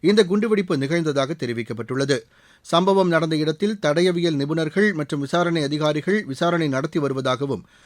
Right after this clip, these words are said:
அங்கிருந்து வரும் தகவல்கள் தெரிவிக்கின்றன. தாய்லாந்து, கம்போடியா இடையேயான மோதலில் தெய்வங்களின் உருவச்சிலைகள் மீது சேதம் ஏற்படுத்துவது, அவமதிப்பது போன்ற செயல்கள்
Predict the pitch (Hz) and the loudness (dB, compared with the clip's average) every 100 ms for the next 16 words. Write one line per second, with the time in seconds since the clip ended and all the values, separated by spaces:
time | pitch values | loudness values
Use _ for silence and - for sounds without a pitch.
0 | - 170 196 233 214 190 160 151 165 160 | -2 2 2 2 2 2 0 -2 -2 -4
1 | 147 110 98 151 120 110 120 139 139 - | -4 -6 -2 -2 -2 -6 -4 2 2 0
2 | _ _ _ _ _ _ _ _ _ _ | _ _ _ _ _ _ _ _ _ _
3 | _ _ _ _ _ _ - 190 233 233 | _ _ _ _ _ _ 2 4 6 4
4 | 214 - 170 196 196 190 156 151 160 160 | 0 -2 0 2 4 2 2 0 0 0
5 | 151 131 143 147 180 147 147 180 190 180 | 0 0 -2 -2 -2 -2 -2 0 0 0
6 | 170 127 156 170 - 151 143 147 139 156 | -2 -2 -2 -2 -2 -4 -2 -4 -4 -4
7 | 180 147 156 147 139 - 143 147 135 147 | -2 -2 -2 -2 -4 -4 -8 -6 -6 -4
8 | 180 - 131 190 202 185 185 175 160 143 | -6 -4 0 2 2 0 -2 -4 -2 -4
9 | 135 135 139 151 170 139 - | -4 -4 -4 -2 0 -2 -4